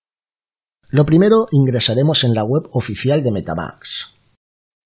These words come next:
Nunca pulsaremos en ningún enlace que no sea el de la propia página oficial,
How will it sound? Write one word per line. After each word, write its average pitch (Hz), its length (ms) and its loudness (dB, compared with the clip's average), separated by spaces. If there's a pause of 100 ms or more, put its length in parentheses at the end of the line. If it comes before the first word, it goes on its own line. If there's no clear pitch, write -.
(880)
Nunca 202 420 6
pulsaremos 135 600 0
en 123 80 2
ningún 113 480 2
enlace 120 560 -2
que 101 120 -2
no 131 140 0
sea 123 240 0
el 135 80 -4
de 110 120 -2
la 90 120 -4
propia 123 360 -2
página 104 280 -2
oficial, 87 640 -8